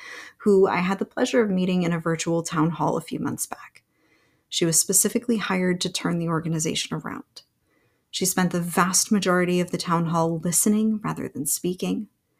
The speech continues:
She acknowledged the ruptured trust in the organization, and she expressed a commitment to repairing it over time.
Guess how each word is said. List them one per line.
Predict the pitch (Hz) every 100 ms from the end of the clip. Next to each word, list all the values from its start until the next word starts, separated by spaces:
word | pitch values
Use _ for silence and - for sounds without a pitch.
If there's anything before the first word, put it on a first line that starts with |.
| _ _
She | - 202
acknowledged | 185 180 165 160 180 190 202 -
the | 185
ruptured | 175 156 - - -
trust | - 185 185 -
in | 208
the | 180 165
organization, | - - 151 - 180 - 175 180 - _ - _ 196
and | 175
she | 190
expressed | 190 - - 214 -
a | 277
commitment | 202 185 165 180 -
to | -
repairing | 180 165 - 139 147 165
it | 156
over | 165 160
time. | 156 156 - -